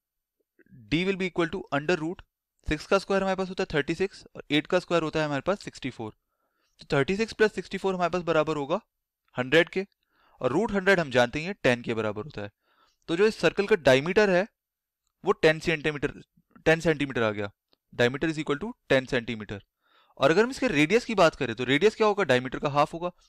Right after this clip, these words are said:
इस सर्कल के सेंटर को मैं, let's say, O मान लेता हूँ, तो रेडियस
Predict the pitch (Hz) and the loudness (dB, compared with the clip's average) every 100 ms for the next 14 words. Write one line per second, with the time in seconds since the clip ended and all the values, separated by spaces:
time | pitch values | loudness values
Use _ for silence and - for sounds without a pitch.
0 | _ 143 - 143 175 185 170 147 165 175 | _ -12 -2 -2 0 -4 -6 -6 -8 -6
1 | 156 147 - - _ 160 170 135 113 117 | -4 -4 -4 -8 _ -4 0 0 0 -6
2 | 117 170 _ _ _ _ _ _ _ - | -10 -12 _ _ _ _ _ _ _ -10
3 | 151 143 156 208 190 - | 2 4 6 4 4 -2